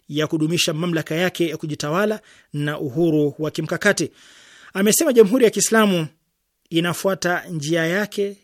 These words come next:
ya uwezeshaji na ushirikiano bila kukubali kusalimu amri mbele ya vitisho vya majinabi.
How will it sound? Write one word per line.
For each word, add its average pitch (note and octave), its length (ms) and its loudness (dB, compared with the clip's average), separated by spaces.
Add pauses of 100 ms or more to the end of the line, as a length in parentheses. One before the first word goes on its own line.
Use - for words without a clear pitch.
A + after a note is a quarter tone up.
(160)
ya D3 540 2 (500)
uwezeshaji D#3+ 840 0
na C#3+ 340 -4
ushirikiano D#3+ 640 -2 (320)
bila B3+ 240 0
kukubali F3 420 -2
kusalimu D#3 440 -4
amri D#3+ 340 0 (280)
mbele D3 580 4
ya D3 120 -8
vitisho C#3 580 -2 (340)
vya C#3 380 0
majinabi. D#3 680 2